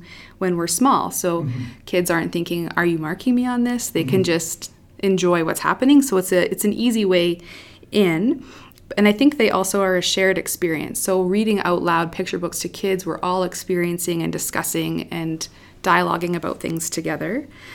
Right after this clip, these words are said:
Speaker 1: But on a, on a different note,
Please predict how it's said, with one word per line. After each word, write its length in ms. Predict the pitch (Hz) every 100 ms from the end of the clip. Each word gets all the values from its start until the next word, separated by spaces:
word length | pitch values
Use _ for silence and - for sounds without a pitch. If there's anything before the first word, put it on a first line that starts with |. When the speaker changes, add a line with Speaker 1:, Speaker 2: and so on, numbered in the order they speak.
| - - -
Speaker 1:
But 260 | 190 - -
on 260 | 190 185
a, 300 | 175 160 - - - - -
on 120 | 185
a 60 | 170
different 420 | 165 294 311 214
note, 360 | 170 165 208 -